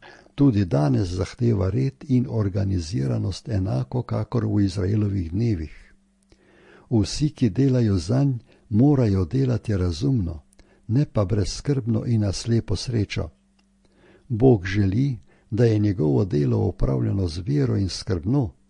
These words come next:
da bi nanj lahko dal pečat svojega odobravanja.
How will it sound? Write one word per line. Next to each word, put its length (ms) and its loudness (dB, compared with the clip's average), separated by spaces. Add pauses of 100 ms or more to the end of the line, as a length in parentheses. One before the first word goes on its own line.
(380)
da 180 2
bi 160 0
nanj 300 2
lahko 380 -2
dal 240 0
pečat 580 -4
svojega 540 -2
odobravanja. 920 -2